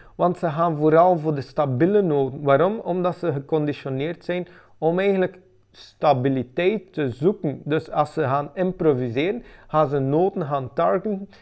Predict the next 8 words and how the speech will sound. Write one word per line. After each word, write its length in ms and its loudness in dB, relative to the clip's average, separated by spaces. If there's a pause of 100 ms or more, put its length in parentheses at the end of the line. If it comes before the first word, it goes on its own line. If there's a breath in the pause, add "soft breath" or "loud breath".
(120)
die 340 -6 (500)
uitsluitend 540 2
stabiel 420 -2
zijn. 180 -2 (380 loud breath)
Als 180 2
ze 120 -4
dan 280 0
bijvoorbeeld 840 2